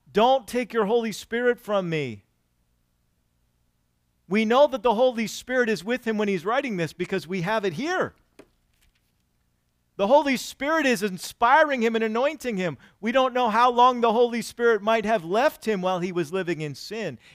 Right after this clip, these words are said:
And the Holy Spirit has come back upon him to anoint him, to give us Scripture, to inspire Scripture, that we might have these truths.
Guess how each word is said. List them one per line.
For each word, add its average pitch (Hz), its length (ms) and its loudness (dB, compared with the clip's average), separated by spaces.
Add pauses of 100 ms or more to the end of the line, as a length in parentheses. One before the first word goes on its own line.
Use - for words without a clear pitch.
And 156 120 -4
the 165 100 -2
Holy 185 260 -4
Spirit 180 340 -6
has 160 140 -4
come 165 220 -6
back 170 220 0
upon 196 380 -4
him 175 180 -6
to 165 180 -8
anoint 190 360 -4
him, 160 220 -4 (300)
to 165 100 -2
give 214 240 2
us 185 160 4
Scripture, 220 560 -2
to 185 200 -8
inspire 196 680 -2
Scripture, 170 640 -6 (840)
that 170 220 0
we 214 140 -2
might 214 200 0
have 196 240 -2
these 196 220 -8
truths. 233 500 -8